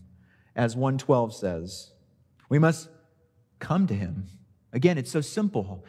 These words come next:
yet it's so profound. Chapter five, verse forty. Quote, "Belief is leaning wholly on Christ for redemption,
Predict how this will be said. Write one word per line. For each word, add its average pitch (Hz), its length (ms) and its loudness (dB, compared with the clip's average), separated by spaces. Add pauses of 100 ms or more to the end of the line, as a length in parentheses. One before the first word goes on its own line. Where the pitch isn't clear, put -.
yet 151 100 8
it's 135 120 0
so 139 120 0
profound. 98 640 -6 (1040)
Chapter 110 260 -4
five, 98 240 -2
verse 92 180 -4
forty. 95 420 -6 (1000)
Quote, 139 340 4 (200)
"Belief 196 340 4
is 147 180 -4
leaning 190 340 2
wholly 196 560 4
on 151 200 -2
Christ - 640 -2 (400)
for 156 300 6 (140)
redemption, 151 760 0